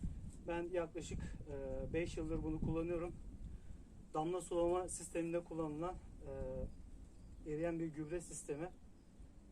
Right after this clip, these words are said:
Piyasada çok pahalı arkadaşlar. Gerçekten bu sene fiyatlar iyice uçmuş durumda. Geçen seneye göre beş katı artmış durumda. Bunu almak gerçekten çok zor. Benim yüz tane ağacım olduğu için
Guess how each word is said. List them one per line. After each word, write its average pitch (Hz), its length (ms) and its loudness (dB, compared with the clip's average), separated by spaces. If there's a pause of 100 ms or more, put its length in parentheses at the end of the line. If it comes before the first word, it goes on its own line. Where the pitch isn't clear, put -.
(560)
Piyasada 196 360 2
çok 214 280 2
pahalı 185 220 6
arkadaşlar. 165 500 2
Gerçekten 165 580 2
bu 151 40 0
sene 165 260 2
fiyatlar 160 440 0
iyice 156 300 0
uçmuş - 420 -4
durumda. 160 220 2
Geçen 156 320 0
seneye 156 280 2
göre 147 260 2
beş 156 160 4
katı 170 240 0
artmış - 280 -2
durumda. 165 340 0 (720)
Bunu 170 140 4
almak 165 420 2
gerçekten 160 540 0
çok 165 200 -2
zor. 175 180 0 (120)
Benim 160 240 2 (340)
yüz 160 200 -4
tane 180 160 4
ağacım 170 360 4
olduğu 175 220 4
için 190 260 -4